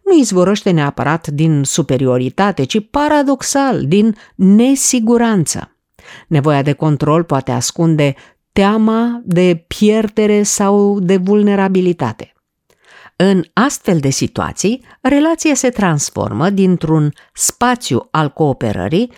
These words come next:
într-unul al competiției, iar iubirea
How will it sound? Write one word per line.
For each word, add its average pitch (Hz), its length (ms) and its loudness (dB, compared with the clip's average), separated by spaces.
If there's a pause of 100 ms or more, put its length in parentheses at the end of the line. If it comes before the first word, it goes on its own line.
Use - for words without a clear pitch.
(180)
într-unul 311 760 2
al 285 340 0
competiției, 285 1000 -2
iar 131 500 -4
iubirea 151 580 -2